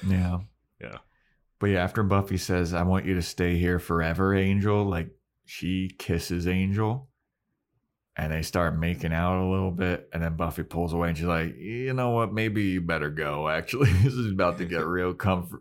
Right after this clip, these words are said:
Speaker 1: uh, real, uh, complicated again. I really don't wanna relive season two." Um, but she's like, "I'm grateful that you came.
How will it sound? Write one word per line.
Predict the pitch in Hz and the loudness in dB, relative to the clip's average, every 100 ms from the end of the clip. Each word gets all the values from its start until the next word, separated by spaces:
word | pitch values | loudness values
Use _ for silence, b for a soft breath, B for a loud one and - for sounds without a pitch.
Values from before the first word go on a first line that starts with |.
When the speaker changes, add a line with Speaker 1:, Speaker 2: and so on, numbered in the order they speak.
| - | -2
Speaker 1:
uh, | 95 87 85 | 2 2 2
real, | 95 95 90 | 4 4 4
uh, | 87 87 87 82 b b b b - | 2 0 -2 -6 b b b b -2
complicated | 110 107 113 - 113 107 104 | 0 2 0 2 4 4 4
again. | 104 107 107 107 101 - 104 | 4 4 6 4 2 -2 -2
I | 110 110 | 0 4
really | 107 104 | 4 4
don't | 104 104 | 4 4
wanna | 104 98 | 4 4
relive | 98 98 101 95 | 4 4 4 2
season | 107 101 90 85 | 2 2 2 2
two." | 95 98 92 - b b b b b b - | 2 2 2 -4 b b b b b b 0
Um, | 101 92 92 92 - 92 | 2 4 4 0 -4 -2
but | 98 87 | -2 -2
she's | 95 90 | -2 -2
like, | 85 | 0
"I'm | 85 | -2
grateful | 85 92 101 - 101 | 0 0 0 0 0
that | 98 | 0
you | 95 | -2
came. | - 101 98 101 101 | 0 2 4 4 2